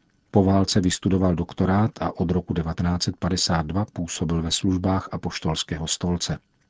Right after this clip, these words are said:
Nejprve jako nuncius na různých místech ve světě a od roku devatenáct set osmdesát šest jako předseda zmíněné papežské rady, kde sloužil do roku devatenáct set devadesát osm.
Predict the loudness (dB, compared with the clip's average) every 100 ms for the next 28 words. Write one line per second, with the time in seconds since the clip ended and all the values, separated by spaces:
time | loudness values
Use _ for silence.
0 | 0 2 4 4 4 2 0 0 2 2
1 | 2 2 0 -2 -2 -2 0 0 0 -4
2 | -2 -2 0 0 0 -2 -4 -18 -20 _
3 | -6 -2 0 0 0 0 2 0 0 0
4 | 0 -2 -2 0 0 0 0 0 -2 -4
5 | -2 -2 -2 -4 -2 0 0 0 0 0
6 | 0 2 0 -2 -4 0 0 2 0 0
7 | 0 -4 -8 -2 2 2 4 4 4 2
8 | 0 -2 -4 -4 -4 -2 0 0 -2 -4
9 | -4 -4 -2 -2 -4 -6 -8 -6 -2 -2